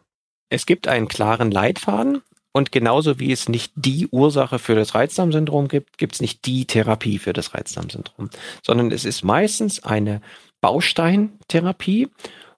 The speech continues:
und es ist aber lohnenswert, dann zu gucken, welcher Baustein, welche Bausteine passen zu welchem Patienten.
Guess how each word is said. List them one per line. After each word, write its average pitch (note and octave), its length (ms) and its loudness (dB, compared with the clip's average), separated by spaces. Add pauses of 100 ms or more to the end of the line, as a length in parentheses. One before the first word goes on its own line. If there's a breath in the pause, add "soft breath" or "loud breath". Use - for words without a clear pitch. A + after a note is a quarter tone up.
(140)
und A#2+ 160 -4
es C#3+ 60 -2
ist C#3 120 -2
aber C3+ 140 2
lohnenswert, C3+ 680 4
dann C3 260 -2
zu - 160 -6
gucken, B2 320 -2
welcher A#2 240 0
Baustein, G#2+ 680 0
welche G#2+ 220 -2
Bausteine G#2 640 0
passen G#2+ 340 -4
zu - 160 -10
welchem - 240 -4
Patienten. - 540 -12